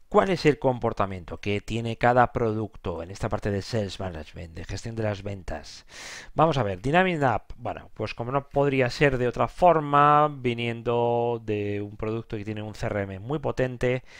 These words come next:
ah, vemos a Dynamic App que prácticamente cumple el cien por cien con, eh, todos los vértices del heptágono. Eh, de cinco,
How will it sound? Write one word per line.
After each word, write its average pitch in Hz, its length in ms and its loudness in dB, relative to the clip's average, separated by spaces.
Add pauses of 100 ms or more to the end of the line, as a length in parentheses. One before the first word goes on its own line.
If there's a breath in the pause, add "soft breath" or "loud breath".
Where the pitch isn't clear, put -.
(380 loud breath)
ah, 107 500 2
vemos 123 420 0
a 113 220 8
Dynamic 123 420 -2
App 139 200 2
que - 120 -2
prácticamente 113 520 -2
cumple 104 260 -8
el 101 60 -8
cien 101 180 4
por 98 140 -4
cien 107 240 -10
con, 104 680 -10
eh, 90 380 -10
todos 110 240 -4
los 98 180 -6
vértices 107 600 -4 (300 loud breath)
del 110 500 0
heptágono. 98 800 2 (480 loud breath)
Eh, 85 200 -8
de 85 420 -10
cinco, 127 840 2